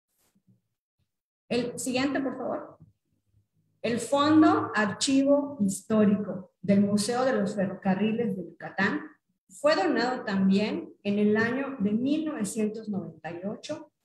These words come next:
por los organizadores del Museo de los Ferrocarriles de Yucatán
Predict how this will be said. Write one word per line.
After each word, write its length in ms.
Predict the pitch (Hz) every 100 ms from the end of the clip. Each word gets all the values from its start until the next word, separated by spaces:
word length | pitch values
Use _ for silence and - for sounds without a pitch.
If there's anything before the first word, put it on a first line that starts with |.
| _
por 160 | 220
los 220 | 214 220
organizadores 880 | 220 202 214 214 202 220 240 277 311
del 160 | 233 190
Museo 500 | 190 196 - 214 247
de 100 | 220
los 180 | 185 -
Ferrocarriles 760 | 185 190 202 190 202 196 196
de 80 | 190
Yucatán 540 | 185 196 196 220 220